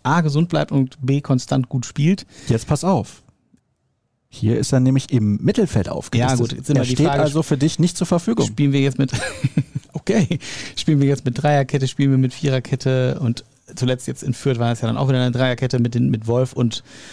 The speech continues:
Speaker 1: Guerrero auf den Flügeln, die sich dann aber wieder zurückfallen lassen gegen den Ball. Das hast du eine Fünferreihe hinten.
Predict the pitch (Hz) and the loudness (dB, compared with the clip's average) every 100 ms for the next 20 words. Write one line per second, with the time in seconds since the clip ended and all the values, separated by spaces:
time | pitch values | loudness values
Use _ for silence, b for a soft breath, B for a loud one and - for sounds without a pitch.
0 | B 135 131 151 147 131 139 - 185 175 | B -2 0 2 0 0 -2 2 2 4
1 | 147 143 143 147 143 143 135 143 175 226 | 4 2 0 2 2 2 0 0 0 0
2 | - 180 156 156 170 151 139 143 143 135 | 0 2 2 2 2 2 2 2 2 4
3 | 135 131 117 127 120 113 - 165 143 127 | 2 2 0 0 0 0 2 2 2 0
4 | 123 131 131 135 151 | 0 2 4 4 2